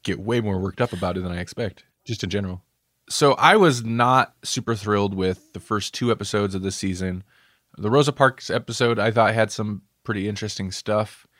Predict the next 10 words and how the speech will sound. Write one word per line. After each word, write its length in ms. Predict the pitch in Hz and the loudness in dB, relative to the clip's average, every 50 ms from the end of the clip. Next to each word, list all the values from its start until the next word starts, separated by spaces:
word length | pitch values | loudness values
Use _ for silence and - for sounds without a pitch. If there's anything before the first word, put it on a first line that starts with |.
| _ _ _ _ _ _ - | _ _ _ _ _ _ -8
and 500 | 101 95 95 95 95 95 90 92 85 - _ - | -6 -4 -2 -2 -4 -4 -4 -6 -8 -12 _ -12
it 280 | - 90 87 - _ - | -10 -10 -10 -10 _ -12
kind 240 | - 113 104 98 | -8 -6 -4 -4
of 100 | 98 90 | -4 -6
utilized 800 | 92 95 98 98 95 92 92 92 92 95 95 95 95 - - - _ _ _ _ _ _ _ _ | -6 -4 -4 -4 -4 -2 -2 -2 0 0 -2 -2 -4 -6 -10 -14 _ _ _ _ _ _ _ _
the 260 | - 98 104 95 95 90 | -12 -8 -6 -4 -4 -4
larger, 720 | 90 90 95 98 98 92 90 98 95 95 92 90 90 - _ _ _ _ _ _ _ _ - | -2 -2 0 0 0 0 0 0 0 0 0 -2 -4 -8 _ _ _ _ _ _ _ _ -14
uh, 160 | - 87 85 - | -10 -10 -10 -10
tardis 460 | - - 95 95 98 101 - - - - | -8 -8 -6 -6 -6 -6 -8 -8 -12 -14
crew 440 | - - - 113 113 120 127 131 | -14 -10 -6 -6 -4 -4 -6 -8